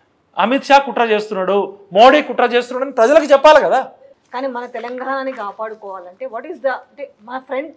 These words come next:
Speaker 2: మన ముందున్న కర్తవ్యం ఏంది ఇప్పుడు? ఇందులో ఉద్యమకారులు కావచ్చు, జర్నలిస్టులు కావచ్చు, వివిధ వర్గాల వాళ్ళు, సబ్బండ వర్గాల వాళ్ళు ఏం చేయాలి? ఒక ప్రమాదం పొంచి ఉంది. మొన్న చూస్తేనే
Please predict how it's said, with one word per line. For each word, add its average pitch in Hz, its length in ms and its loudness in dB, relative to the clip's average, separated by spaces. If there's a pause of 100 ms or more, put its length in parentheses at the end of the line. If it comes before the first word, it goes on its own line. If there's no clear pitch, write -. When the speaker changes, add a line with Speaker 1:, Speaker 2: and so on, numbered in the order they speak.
(100)
Speaker 2:
మన 240 120 -14
ముందున్న 330 420 -8
కర్తవ్యం 294 580 -4
ఏంది 269 200 -6
ఇప్పుడు? 220 220 -12 (420)
ఇందులో 247 260 -4 (840)
ఉద్యమకారులు 240 520 -10
కావచ్చు, 233 540 -8
జర్నలిస్టులు 233 580 -12
కావచ్చు, 247 640 -6 (480)
వివిధ 320 260 0
వర్గాల 294 420 0
వాళ్ళు, 269 220 -4
సబ్బండ 262 380 -6
వర్గాల 226 440 -6
వాళ్ళు 247 220 -12
ఏం 254 380 -10
చేయాలి? 220 420 -4
ఒక 208 260 -14
ప్రమాదం 294 480 -4
పొంచి 262 280 -8
ఉంది. 233 240 -14
మొన్న 277 320 -4 (100)
చూస్తేనే 320 500 -8